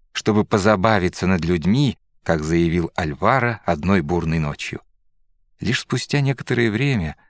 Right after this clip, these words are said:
Аурельяно сообразил, что такое произвольное толкование было основано на убеждениях ученого-каталонца, для которого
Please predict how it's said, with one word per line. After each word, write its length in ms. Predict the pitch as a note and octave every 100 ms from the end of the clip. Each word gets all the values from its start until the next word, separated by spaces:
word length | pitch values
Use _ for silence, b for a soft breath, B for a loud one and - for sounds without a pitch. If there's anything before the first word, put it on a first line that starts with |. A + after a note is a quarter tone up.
| _ _
Аурельяно 640 | F2 F#2+ G2 F#2+ C3 B2+
сообразил, 720 | - A2 G#2 A2 G#2 C3 G#2 - _ _ _
что 260 | - - B2
такое 480 | - C3+ - D#3 B2+
произвольное 840 | G#2 A#2+ A2 F#2 B2+ C3 A2 G#2
толкование 880 | - G2+ F#2 G#2 C3 E3 C3+ G2+ D2+ - _ _ _ -
было 280 | F#2 G#2
основано 680 | G#2+ - A#2+ D#3 C#3+ B2+ B2 G#2+
на 140 | G2
убеждениях 960 | F#2 E2 F2+ E2 D#2 F2+ C#3+ C3+ A#2+ -
ученого-каталонца, 1160 | F2 - G2 G2 F#2 - F#2 F2+ G#2+ F#2+ - - _ _ _ _
для 180 | - F#2+
которого 600 | G#2+ G2+ C3 A#2+ A2+ G2+